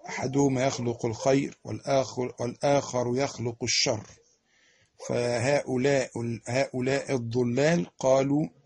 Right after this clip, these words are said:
"الخير من الله والشر من الإنسان"،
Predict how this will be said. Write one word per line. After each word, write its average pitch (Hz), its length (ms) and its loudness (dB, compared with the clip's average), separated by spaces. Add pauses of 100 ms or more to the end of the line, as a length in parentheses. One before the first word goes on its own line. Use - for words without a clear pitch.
(360)
"الخير 123 580 2
من 120 200 0
الله 131 500 4 (120)
والشر 127 580 2
من 123 220 0
الإنسان"، 107 680 -2